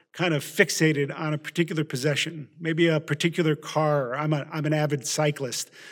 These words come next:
So it might, for me, be a particular bicycle that I just think, "Oh man, if only I had that bike, if only I had that car,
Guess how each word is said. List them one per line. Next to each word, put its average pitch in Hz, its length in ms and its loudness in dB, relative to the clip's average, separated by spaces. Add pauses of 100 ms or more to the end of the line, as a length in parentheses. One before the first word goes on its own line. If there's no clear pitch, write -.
(220)
So 170 200 -6
it 156 40 -6
might, 170 300 2
for 156 100 2
me, 170 320 10
be 156 280 6
a 147 80 4
particular 156 520 0
bicycle 147 640 2
that 135 120 -2
I 139 80 0
just 143 260 -2
think, 139 280 -2
"Oh 123 260 -10
man, 139 840 -6 (500)
if - 140 -20
only 170 320 -2
I 156 60 -4
had 135 260 -6
that 147 420 -10
bike, 151 340 -4
if 139 120 -6
only 196 220 -2
I 180 60 0
had 165 240 0
that 165 340 -4
car, 180 600 -10